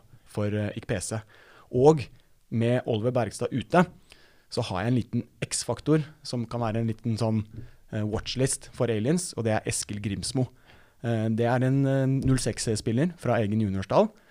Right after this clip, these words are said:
Han er godt skolert, har høy basketball-I Q, og jeg tror at han ser nok muligheten med at Oliver Bergstad ikke er, eh, tilgjengelig, og jeg blir ikke overrasket om at, eh, Grimsmo får sjansen og griper den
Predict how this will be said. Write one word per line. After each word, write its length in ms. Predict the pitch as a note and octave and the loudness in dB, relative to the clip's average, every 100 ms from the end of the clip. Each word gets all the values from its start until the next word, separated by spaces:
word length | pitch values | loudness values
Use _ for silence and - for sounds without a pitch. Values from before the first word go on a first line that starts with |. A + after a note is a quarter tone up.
| - - | -18 -6
Han 140 | A2+ | -2
er 80 | A#2 A2 | -2 -4
godt 160 | A#2 - | -4 -4
skolert, 540 | - C#3+ C3+ F#3+ - - - | -2 2 2 2 -2 -14 -8
har 180 | A2+ - - | -8 -8 0
høy 160 | B2 C3 | 2 2
basketball-I 500 | G2+ - - G2+ G#2 | 0 -6 -6 -6 -4
Q, 260 | - G3 A3 - - - _ - | 2 2 0 -10 -20 -20 _ -6
og 100 | A2 | -2
jeg 100 | A2+ | -2
tror 280 | - A#2 A2 A#2 | -2 -2 2 0
at 240 | - - - - - | -2 -14 -20 -18 -6
han 160 | B2 C3+ | -4 -2
ser 180 | B2 | -2
nok 140 | G#2+ B2 | -2 -2
muligheten 460 | C3+ G2 F#2+ D3 C#3+ | -2 -2 -4 -4 -4
med 100 | A#2 | -6
at 80 | G#2+ | -4
Oliver 220 | G#2+ A2 | -2 -2
Bergstad 420 | A#2 F#2+ - G#2 A2 | 0 -2 -4 -6 -4
ikke 140 | A2 | -4
er, 280 | F#2+ F#2+ G#2 | -2 -2 -2
eh, 200 | G#2+ A2+ | 0 -2
tilgjengelig, 460 | G#2 A#2+ G#2 G#2+ G#3+ - - - - - | -2 -2 0 2 2 0 -20 -20 -12 -4
og 20 | |
jeg 80 | G#2 | -2
blir 100 | G#2 | -2
ikke 180 | - - | -4 0
overrasket 640 | A#2+ G2 F2+ F#2 - D3+ - | 2 2 -2 -4 -2 -2 -2
om 160 | A2 G2+ | -2 0
at, 240 | G#2 - | -2 -4
eh, 120 | G#2 G#2 | -4 -2
Grimsmo 420 | G2 F2 - A2 | -2 -4 -4 -4
får 140 | A2 | -4
sjansen 420 | - G2 - C3 C3 | -4 -4 -4 -4 -2
og 80 | |
griper 300 | G#2+ G2 - | -2 -4 -2
den 120 | G2+ | -2